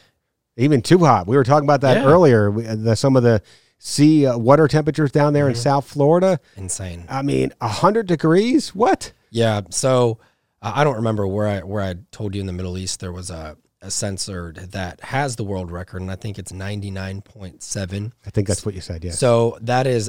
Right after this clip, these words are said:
Speaker 2: at a depth of five feet as well. So that's not surface. It's gonna be hotter on the surface 'cause, of course, the sun penetrates,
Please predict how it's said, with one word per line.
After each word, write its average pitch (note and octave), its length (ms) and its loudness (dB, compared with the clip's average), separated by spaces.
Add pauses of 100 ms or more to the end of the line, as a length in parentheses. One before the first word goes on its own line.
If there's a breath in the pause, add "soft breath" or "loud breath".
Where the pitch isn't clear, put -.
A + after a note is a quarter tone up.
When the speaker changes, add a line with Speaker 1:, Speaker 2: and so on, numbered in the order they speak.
Speaker 2:
at A#2 160 0
a G#2 40 2
depth G#2+ 320 -4
of F#2+ 80 -8
five G#2+ 320 -6
feet - 380 -12
as G2+ 160 -12
well. G2 100 -6
So - 140 -10
that's F#2 240 -10
not C#3 160 -8
surface. - 400 -8
It's - 120 -14
gonna A#2 140 -6
be G#2+ 80 -2
hotter A#2+ 300 -2
on F#2+ 100 -4
the E2 60 -8
surface G2+ 400 -8
'cause, F2+ 180 -10
of E2+ 100 -12
course, - 240 -12
the - 140 -12
sun F2+ 220 -8
penetrates, F#2 580 -12